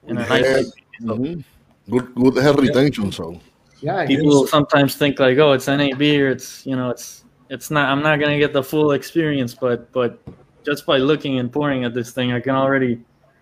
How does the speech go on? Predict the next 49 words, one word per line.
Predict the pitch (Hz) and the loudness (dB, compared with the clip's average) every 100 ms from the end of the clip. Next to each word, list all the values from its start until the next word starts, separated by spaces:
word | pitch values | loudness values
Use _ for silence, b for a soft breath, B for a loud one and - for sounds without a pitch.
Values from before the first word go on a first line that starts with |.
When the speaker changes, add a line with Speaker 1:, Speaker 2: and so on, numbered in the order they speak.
| - | -12
Speaker 1:
know, | 120 | -10
it's | 120 | -4
got | - 135 | 2 4
a | 123 | 4
bunch | 123 143 135 | 2 -2 -2
of | 117 | -2
citrus | 151 139 131 - | -2 0 -4 -2
notes | 127 120 | -2 -2
coming | - 123 117 | -2 -2 2
Speaker 4:
Yeah, | 170 196 202 | 4 4 2
Speaker 1:
from | - | 2
it. | |
Speaker 4:
citrus | 208 220 220 | -2 -2 -2
and | 185 160 | -4 -2
very | - 131 | 2 4
Speaker 1:
Really | - | 6
good. | - | 6
Speaker 4:
floral | 185 143 | 4 -2
too, | 147 131 | -6 -8
yeah. | 143 147 _ _ B B B - | -8 -12 _ _ B B B -8
Speaker 3:
Yeah, | 127 180 | -4 -2
so, | 156 160 | 0 0
so | 156 170 | 0 0
when | 170 | 2
you | 165 | 2
pour | 240 214 | 4 4
it, | - - | 4 0
you're | 160 160 _ | -2 -4 _
absolutely | - 190 - 196 180 147 | -4 -2 -2 -2 0 0
right. | 156 151 107 | 2 0 -2
You | - | -6
see, | - 170 160 B B B | -6 -6 -6 B B B
you | 143 | -6
see | 139 233 | 0 2
it | 156 | 4
has | 156 | 4
a, | 143 147 170 | 2 -2 -4
a | - | -4
cloudiness, | - 196 202 147 120 123 - - | 2 2 4 2 0 -4 -8 -4
haziness | 180 220 156 131 135 165 | 0 0 0 -2 -2 -2
Speaker 4:
Yeah. | 147 | -6
Speaker 3:
because, | 139 - 240 190 - - _ _ | -10 -2 0 0 -4 -16 _ _
uh, | 147 127 127 | -4 -2 0
it's | 190 - | -2 -2
dry | 107 185 214 | 2 4 4
hopped. | 156 98 92 - - _ _ | 2 0 -4 -10 -18 _ _
And | 135 131 | -6 -4
so | - 135 | 0 0
the, | 127 135 | 0 -2